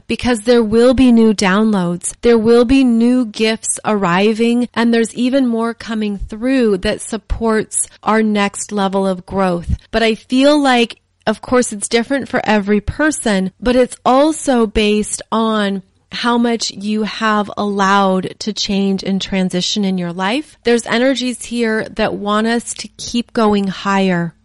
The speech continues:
and they feel very magical, very sparkly.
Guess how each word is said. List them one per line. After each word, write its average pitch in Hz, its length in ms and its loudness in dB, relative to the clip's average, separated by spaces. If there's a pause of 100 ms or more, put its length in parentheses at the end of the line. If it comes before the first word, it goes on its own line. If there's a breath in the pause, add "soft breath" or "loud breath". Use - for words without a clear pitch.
and 226 160 4
they 226 140 4
feel 240 340 0
very 220 340 2
magical, 190 720 -2
very 196 300 -2
sparkly. 180 880 -6